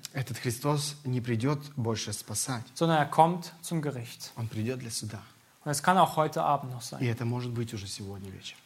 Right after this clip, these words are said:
Speaker 2: Heute ist der Tag der Gnade und nicht morgen.
Speaker 1: Сегодня день благодати, не завтра.
Speaker 2: Lasst uns gemeinsam beten.
Speaker 1: Давайте вместе обратимся к Богу в молитве.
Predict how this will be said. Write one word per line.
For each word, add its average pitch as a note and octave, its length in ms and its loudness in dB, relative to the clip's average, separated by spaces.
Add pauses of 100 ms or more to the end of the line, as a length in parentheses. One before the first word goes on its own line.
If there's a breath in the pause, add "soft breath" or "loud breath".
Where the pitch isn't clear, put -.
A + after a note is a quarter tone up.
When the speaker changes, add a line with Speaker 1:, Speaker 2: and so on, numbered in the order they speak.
Speaker 2:
Heute B3 320 8
ist A3+ 220 2
der D3+ 140 0
Tag F3 380 2
der D#3 120 0
Gnade F3+ 400 4 (160)
und C#3+ 140 -6
nicht E3+ 260 -6
morgen. C3+ 320 0 (160)
Speaker 1:
Сегодня C#3 640 0
день C3+ 320 0
благодати, A#2 560 -4
не A2 140 -2
завтра. C3 360 -8 (240)
Speaker 2:
Lasst D#3+ 280 0
uns C#3+ 200 -4
gemeinsam C3 420 -4
beten. A#2+ 300 -8 (200)
Speaker 1:
Давайте B2 340 -2
вместе G#2+ 300 -4
обратимся G2+ 420 -6
к G2 40 -8
Богу G2 200 -10
в F#2+ 40 -8
молитве. F#2+ 360 -12